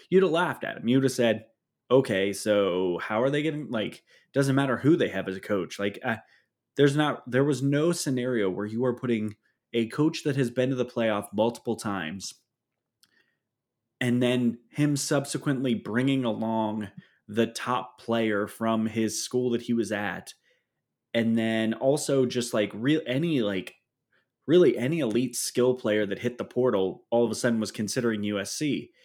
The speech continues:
And it was just this kind of, this constant effect or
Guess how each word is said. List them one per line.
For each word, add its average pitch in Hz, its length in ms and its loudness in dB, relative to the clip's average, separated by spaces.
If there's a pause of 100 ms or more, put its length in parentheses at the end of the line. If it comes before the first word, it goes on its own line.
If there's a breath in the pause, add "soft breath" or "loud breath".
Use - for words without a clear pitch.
(160)
And 120 100 0
it 127 40 4
was 120 180 -2
just 127 200 -2
this 120 160 -2
kind 131 280 -4
of, 104 320 0 (120)
this - 400 -6 (760)
constant 139 640 -2
effect 113 580 -2
or 101 280 -6